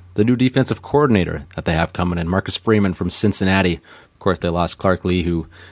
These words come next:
went on to be the head coach over at Vanderbilt. But Marcus Freeman did a, uh,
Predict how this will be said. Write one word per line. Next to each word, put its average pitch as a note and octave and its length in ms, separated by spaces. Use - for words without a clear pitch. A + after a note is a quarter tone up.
went F2 140
on E2+ 100
to E2 80
be E2+ 80
the E2+ 80
head E2+ 200
coach F#2+ 260
over F2+ 180
at D#2+ 160
Vanderbilt. G#2 640
But A2+ 140
Marcus D#3+ 260
Freeman D3 280
did G2+ 120
a, G2+ 260
uh, G2+ 200